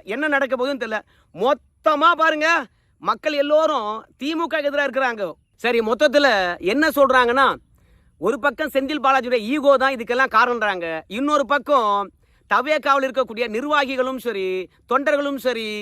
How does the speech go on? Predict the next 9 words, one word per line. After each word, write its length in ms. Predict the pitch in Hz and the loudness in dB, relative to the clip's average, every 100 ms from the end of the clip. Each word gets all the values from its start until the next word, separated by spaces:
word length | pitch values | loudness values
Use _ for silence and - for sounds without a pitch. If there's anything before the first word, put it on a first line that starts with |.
| 185 _ _ | -12 _ _
அரசியல் 440 | 175 269 285 302 262 | -2 0 -2 -4 -4
மையப்படாதவங்க, 840 | 262 277 254 240 233 220 208 226 247 151 _ | -2 -2 0 0 0 -2 -4 -2 -2 -4 _
அவங்களுக்கு 300 | - 240 247 | -4 0 0
அரசியல்னா 300 | 240 247 294 | 0 -2 -4
என்னன்னு 240 | 247 269 240 | -2 -2 -2
தெரியாது. 420 | 240 214 214 180 _ _ - | -2 -4 -6 -10 _ _ -6
அவங்களுக்கு 300 | 190 220 208 | -4 -2 0
அரசியல் 380 | 254 269 302 247 | 2 0 -2 -4
தெரிஞ்சிருந்தா 480 | 262 262 254 262 | -4 -4 -4 0